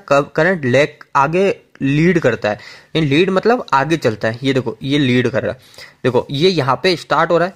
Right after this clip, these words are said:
पर ये जो है ये यहाँ से स्टार्ट हो रहा है, मतलब ये इस जगह पहुँच चुका है पहले, ये इसके इस जगह है अभी, फिर बाद में ये यहाँ से यहाँ पे जा रहा है। तो दोस्तों ये ख़त्म हो रहा है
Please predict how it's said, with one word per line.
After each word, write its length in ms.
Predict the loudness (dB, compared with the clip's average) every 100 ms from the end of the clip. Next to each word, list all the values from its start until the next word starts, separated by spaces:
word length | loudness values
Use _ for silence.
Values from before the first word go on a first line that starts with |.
| -6
पर 100 | -6
ये 260 | -2 -2
जो 140 | 0 0
है 140 | 0
ये 140 | -2
यहाँ 260 | -2 0 -2
से 140 | -2
स्टार्ट 280 | -4 -2 0
हो 60 | 0
रहा 100 | -2
है, 60 |
मतलब 260 | 0 0 -2
ये 180 | -2 -4
इस 220 | -2 -2
जगह 220 | 0 0 0
पहुँच 220 | 0 -2 -2
चुका 160 | -2
है 60 | -2
पहले, 260 | -2 -6 -6 _ _ _ -20 -20 _ -2
ये 180 | 0
इसके 240 | 0 0 -2
इस 240 | 0 -2
जगह 220 | 0 0 -2
है 180 | -6 -14 -10
अभी, 160 | -10
फिर 220 | -8 -6 -2
बाद 200 | 0 0
में 120 | -2
ये 120 | -4
यहाँ 260 | -2 -4 -4
से 200 | -8 -10
यहाँ 200 | -8 -10 -10
पे 80 | -12
जा 100 | -12
रहा 80 |
है। 80 | -14 -20 -20 -20 -20 _ -6
तो 60 |
दोस्तों 300 | -2 -2 -4 -6
ये 160 | -2 0
ख़त्म 240 | 0 0
हो 120 | 2 2
रहा 100 |
है 120 | 0